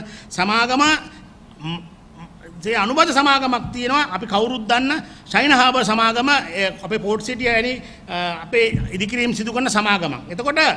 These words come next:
දැන් මෙහිදී මව් සමාගම වන්නේ සී සී සී සී කියන සමාගම. ඒ, ඒ සමාගමේ අනුබද්ධ සම-, සමාගමක් තමයි මේ කියන ෂයින හාබර් සමාගම. එතකොට ෂයින හාබර් සමාගමට මේකෙන් යම්කිසි බලපෑමක් වෙනවාද කියන පිළිබඳව අපි හොයලා බැලුවා.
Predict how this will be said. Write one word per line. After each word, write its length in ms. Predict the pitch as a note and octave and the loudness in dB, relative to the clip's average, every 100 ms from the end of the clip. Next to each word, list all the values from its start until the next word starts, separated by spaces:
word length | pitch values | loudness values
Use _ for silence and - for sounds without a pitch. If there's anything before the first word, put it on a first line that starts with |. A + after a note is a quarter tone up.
| - - - | -2 -16 -8
දැන් 120 | G3+ G#3 | -4 -2
මෙහිදී 560 | G3+ A#3+ D4+ D#4 C4+ | 0 2 4 4 2
මව් 220 | E3 F#3 | 0 -4
සමාගම 480 | A#3 C#4+ D4 C#4+ C#4 | 0 4 4 4 2
වන්නේ 360 | C4 C4+ C#4 C4 | 2 0 0 -2
සී 200 | A3 A#3+ | -2 -4
සී 160 | A3 G#3+ | -4 -6
සී 200 | A#3+ G3+ | -6 -6
සී 180 | A#3+ | -6
කියන 240 | A3 A#3+ A3+ | -6 -6 -4
සමාගම. 420 | G3 G#3 A#3 C#4+ E4+ - - - | 0 0 0 0 0 -4 -10 2
ඒ, 200 | B3+ D4+ - | 4 4 2
ඒ 140 | B3 | 0
සමාගමේ 560 | A#3+ - A#3+ C#4 C#4+ D4+ | 2 0 2 2 2 2
අනුබද්ධ 320 | G#3+ B3+ D4+ | 2 2 0
සම-, 400 | D4+ B3+ C4+ B3 | 2 0 0 0
සමාගමක් 480 | G#3 B3+ B3+ B3+ B3 | -2 -2 0 -2 -2
තමයි 240 | A#3+ C4+ C4+ | -2 0 0
මේ 180 | A#3 | -2
කියන 180 | G#3 B3+ | -2 -2
ෂයින 200 | A3 G3+ | 0 0
හාබර් 280 | G#3 G3+ A#3 | 0 0 -2
සමාගම. 420 | G3 F3+ D3 A2+ G#2 - - - - | -2 -2 -2 -4 -12 -14 -20 -20 -12
එතකොට 280 | A#3 D#4 E4+ E4+ | -8 -2 0 2
ෂයින 240 | D#4+ G3 C#4+ | 2 2 2
හාබර් 320 | C#4 D#4 D4+ | 2 2 0
සමාගමට 760 | G#3+ A3+ C4 C#4+ D#4 D#4 D#4 D#4 E4+ D#4+ - - - - | 0 2 2 2 2 0 -2 2 2 2 -4 -14 -20 -8
මේකෙන් 400 | F#3+ A#3 D#4+ D4+ | 0 2 2 0
යම්කිසි 280 | C#4+ C#4+ B3+ | 0 -2 -2
බලපෑමක් 520 | B3+ B3 B3 C4 C4 | -2 0 0 0 -2
වෙනවාද 400 | F#3 G3+ C#4 D4 A#3+ | -2 0 0 0 0
කියන 180 | C4+ | -2
පිළිබඳව 300 | B3 B3 A#3 | -2 -2 0
අපි 140 | A3 G#3 | 0 2
හොයලා 240 | G3 G#3 | 2 2
බැලුවා. 400 | G#3 A3 D4+ D4+ | 0 2 2 2